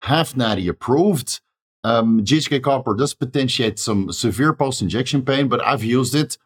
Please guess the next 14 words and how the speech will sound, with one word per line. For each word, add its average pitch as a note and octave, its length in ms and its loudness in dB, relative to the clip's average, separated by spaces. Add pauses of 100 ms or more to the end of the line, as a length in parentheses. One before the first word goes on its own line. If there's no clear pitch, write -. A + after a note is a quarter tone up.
(220)
on A#2 80 2
my A#2 140 2
quads A#2+ 380 0
and G#2 120 -4
on G2 60 -2
my F2+ 120 -4
triceps, C#3+ 720 -2 (320)
and A#2 100 2
I A#2+ 60 0
still C3 240 0
got A#2+ 180 0
some G#2+ 160 -2
localized G2+ 560 0
effect G2 340 -6